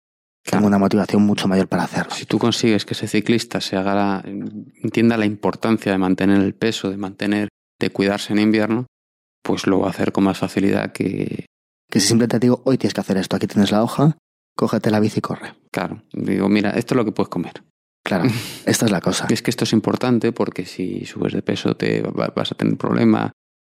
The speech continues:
Speaker 2: te va a costar más subir los puertos, no lo sé, no soy <laughs> ningún experto.
Speaker 1: <laughs> Yo tampoco, pero bueno, este tipo de cosas.
Speaker 2: Mm.
Speaker 1: Fomentar las relaciones sociales, en cualquier contexto que estamos hablando ya decimos que es,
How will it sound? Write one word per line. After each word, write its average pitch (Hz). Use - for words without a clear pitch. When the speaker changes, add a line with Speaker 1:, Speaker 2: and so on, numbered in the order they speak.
Speaker 2:
te -
va 101
a 101
costar 98
más 98
subir 101
los 95
puertos, 120
no 101
lo 107
sé, 120
no -
soy 120
<laughs> 127
ningún 127
experto. 120
Speaker 1:
<laughs> 165
Yo 107
tampoco, 110
pero 95
bueno, 101
este -
tipo 98
de 87
cosas. 95
Speaker 2:
Mm. 107
Speaker 1:
Fomentar 104
las 92
relaciones 90
sociales, 92
en 101
cualquier 95
contexto -
que -
estamos 90
hablando 90
ya 90
decimos 85
que 92
es, -